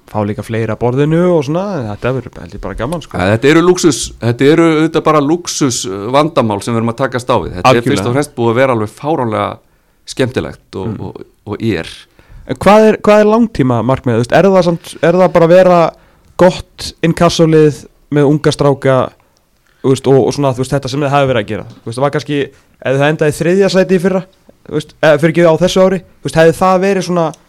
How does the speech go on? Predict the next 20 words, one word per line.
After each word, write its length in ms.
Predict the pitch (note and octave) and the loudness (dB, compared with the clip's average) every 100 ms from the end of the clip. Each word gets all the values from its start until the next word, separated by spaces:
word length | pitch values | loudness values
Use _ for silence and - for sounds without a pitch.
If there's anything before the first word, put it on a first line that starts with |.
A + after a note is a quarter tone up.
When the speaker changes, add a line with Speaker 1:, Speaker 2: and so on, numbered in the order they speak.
| _ _ - | _ _ -8
Speaker 1:
samkvæmt 320 | - B2 B2 | -4 -4 -2
plani 420 | F3+ F3 A#2+ F2 | 0 2 0 -4
eða 160 | F2+ G#2+ | -8 -4
svona 80 | A2 | 0
Speaker 2:
Já, 80 | |
Speaker 1:
samkvæmt 240 | G#2 D#3 D#3 | 2 2 2
Speaker 2:
það, 60 | |
Speaker 1:
stefnu? 180 | C#3+ C3+ | 2 2
Speaker 2:
við, 220 | C3+ G#2+ | -2 -2
við 240 | A#2 C#3 B2+ | -2 -2 0
höfðum 320 | D#3 F3 D3+ | -2 -2 -6
séð 240 | - D#3 C#3+ | -2 -2 -2
það 160 | C#3 | -4
fyrir 280 | - C#3+ E2+ | -4 -4 -4
okkur 180 | - C#2+ | -8 -12
Speaker 1:
Já. 80 | C#2+ | -14
Speaker 2:
að, 80 | A#1 | -12
að 180 | F#2+ F#2 | -14 -8
festa 480 | A#2 A#2+ - - B2+ | -6 -6 -6 -6 -4
bæði 460 | B2+ C3 C3+ C3+ | 0 0 0 -2